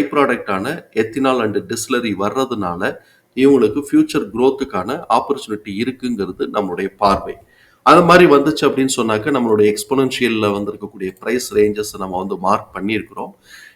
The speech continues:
இவன் வந்து நாலு ரூபாங்கிற எஸ் டி பி, எஸ் டி பி வந்து நாலு ரூபா. இதுக்கு முன்னாடி அவன் என்ன பண்ணியிருக்கிறான், ஓப்பன் வந்து பார்த்தோம்னாக்க, இந்த பி பியோட மிட் பாயிண்ட், கிட்டத்தட்ட பி பியோட மிட் பாயிண்ட் ஓடு வரைக்கும் வந்துட்டு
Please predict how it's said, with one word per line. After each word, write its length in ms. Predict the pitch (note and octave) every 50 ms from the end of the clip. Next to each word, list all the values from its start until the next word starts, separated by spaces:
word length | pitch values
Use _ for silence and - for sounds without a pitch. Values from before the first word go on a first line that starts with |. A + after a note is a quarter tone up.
| _
இவன் 240 | - C#3+ D#3 D#3 D3
வந்து 400 | C#3 C#3+ C#3+ D3+ F3 F#3+ F#3+ F#3+ -
நாலு 560 | A2 A2+ A#2 A#2 C3 D#3 D#3+ D#3 D3 C#3+ C#3
ரூபாங்கிற 580 | C#3 C#3+ C#3+ D3+ D3 D3 C3+ B2+ C3+ D3+ - -
எஸ் 280 | A#2+ A#2 A#2+ - -
டி 120 | - C#3+ C3
பி, 240 | - - G#2 F#2 F#2
எஸ் 200 | F#2+ G#2 - -
டி 100 | C#3 C3
பி 140 | - C#3 B2+
வந்து 220 | A2 G#2 A2+ C3
நாலு 280 | A#2+ A2+ A2+ A#2 A#2+ A#2+ A#2+
ரூபா. 360 | G#2+ G#2+ G#2 - - - -
இதுக்கு 280 | - B2 B2+ B2+ - A#2+
முன்னாடி 360 | B2+ C#3+ D3+ D3+ D3 D3+ C#3+
அவன் 140 | C3+ B2 A2+
என்ன 140 | G#2+ B2 C#3
பண்ணியிருக்கிறான், 520 | C#3 C3+ A#2+ A#2+ A#2 - - C3 C3+ A#2+
ஓப்பன் 360 | A2 A#2+ C3+ C#3+ C#3+ D3 C3
வந்து 260 | B2 A2 G#2+ G#2 A2+ - -
பார்த்தோம்னாக்க, 520 | G#2+ G#2+ - G#2+ G#2 G2 F#2+ F#2+ - C#3+
இந்த 140 | C#3 A#2 G#2 G2
பி 200 | G2 B2 D3 D3 -
பியோட 260 | C#3+ C3 A#2+ A2 G#2+
மிட் 300 | G#2 G2 G2 G#2+ A2 - _
பாயிண்ட், 340 | C3 A#2+ A#2 G2 - - _
கிட்டத்தட்ட 460 | B2+ - - B2 - B2 - C3+ C3
பி 220 | A#2 A#2 A#2+ A#2+ -
பியோட 180 | A#2 A2 G#2+ G#2
மிட் 280 | G2+ F#2+ G2+ G#2 - _
பாயிண்ட் 280 | - A#2+ A#2 A2+ - G2
ஓடு 320 | F#2+ G2+ A2+ A2 A#2+ A#2+ _ _ C3 B2+ G2+
வரைக்கும் 440 | G#2 G#2+ A2 B2 B2 - A#2+ A2 G2+
வந்துட்டு 520 | G2 - B3 B3 - G#3 - - C3 -